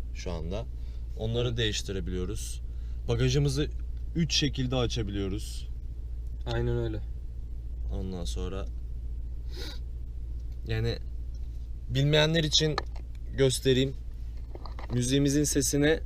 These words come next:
Speaker 2: buradan aç kapa
Speaker 1: buradan
Speaker 2: yapıyoruz.
Speaker 1: aç kapa yapıyoruz.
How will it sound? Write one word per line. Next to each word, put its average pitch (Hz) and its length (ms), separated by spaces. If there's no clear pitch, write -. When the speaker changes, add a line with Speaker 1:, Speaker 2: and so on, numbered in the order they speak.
Speaker 2:
buradan 131 320
aç 113 220
kapa 113 180
Speaker 1:
buradan 123 220
Speaker 2:
yapıyoruz. 120 280
Speaker 1:
aç 113 220
kapa 107 240
yapıyoruz. 101 680